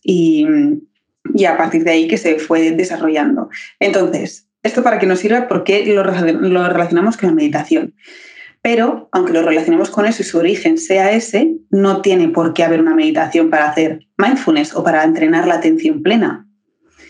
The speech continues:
Digamos que podemos ir por dos vías para entrenar la atención plena o el mindfulness, que se puede decir de ambas maneras.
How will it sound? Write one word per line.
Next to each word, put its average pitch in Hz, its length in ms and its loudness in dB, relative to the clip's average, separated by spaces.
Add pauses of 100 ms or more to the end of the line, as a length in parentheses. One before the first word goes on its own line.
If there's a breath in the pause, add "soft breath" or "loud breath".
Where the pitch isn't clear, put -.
(340 soft breath)
Digamos 226 440 2
que - 440 -2
podemos 226 600 -2
ir 277 340 0
por 185 240 0
dos 185 220 -2
vías 151 420 -2
para 175 160 0
entrenar 165 560 2
la 165 160 2
atención 165 400 0
plena 165 320 0
o 180 80 2
el 170 100 2
mindfulness, 156 640 -2
que 156 200 -2
se - 160 -6
puede 165 260 0
decir 165 260 0
de 160 80 2
ambas 160 220 2
maneras. - 540 -2